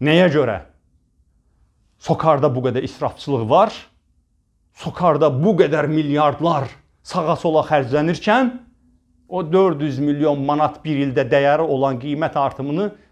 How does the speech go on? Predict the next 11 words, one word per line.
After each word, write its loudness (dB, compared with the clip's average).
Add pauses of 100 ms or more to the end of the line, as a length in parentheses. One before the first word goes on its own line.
xalqın 0
boynuna -2
yüklədilər. -10 (260)
Nəyə -2
görə? -2 (1300)
İlham 2
Əliyev 0
elə 2
axırıncı -6
müşavirədə -2
də 0